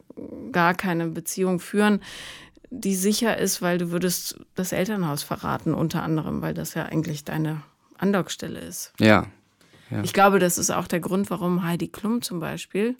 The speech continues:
Speaker 1: reine Spekulation, immer einen Typen nimmt, der nicht mit ihrem Vater in Konkurrenz tritt, auf keinen Fall, weil der immer irgendwie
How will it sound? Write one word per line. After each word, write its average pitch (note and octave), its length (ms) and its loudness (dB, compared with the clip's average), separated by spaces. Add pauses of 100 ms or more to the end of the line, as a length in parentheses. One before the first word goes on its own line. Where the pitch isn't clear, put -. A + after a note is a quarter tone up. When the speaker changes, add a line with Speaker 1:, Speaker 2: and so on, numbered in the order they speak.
(280)
Speaker 1:
reine E3+ 220 2
Spekulation, E3+ 800 0 (680)
immer G#3 240 6
einen G#3 180 2
Typen G#3+ 340 0
nimmt, G#3+ 280 2
der F3+ 400 2 (400)
nicht G#3+ 300 4
mit A#3 100 2
ihrem G3+ 180 0
Vater A3 320 -2
in F3 120 0
Konkurrenz F#3+ 480 -2
tritt, - 340 -6
auf E3 100 -8
keinen - 300 -2
Fall, D#3 300 -4
weil E3 100 2
der E3 120 0
immer G#3 300 2
irgendwie F#3+ 580 2